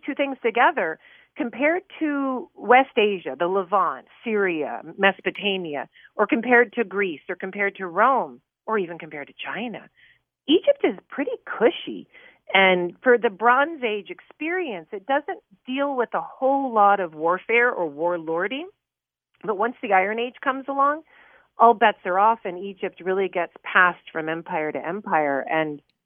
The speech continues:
is no, it has no hope of really keeping these empires at bay.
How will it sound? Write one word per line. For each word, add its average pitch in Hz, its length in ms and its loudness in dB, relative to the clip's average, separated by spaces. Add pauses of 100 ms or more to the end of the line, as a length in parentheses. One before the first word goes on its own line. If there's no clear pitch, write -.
(220)
is 190 160 6
no, 196 520 6
it - 160 -4
has 208 200 -4
no 254 160 4
hope 170 360 0
of 143 160 -8
really 139 360 -6
keeping 143 280 -8
these 131 160 -8
empires 131 420 0
at 123 160 -10
bay. 127 380 2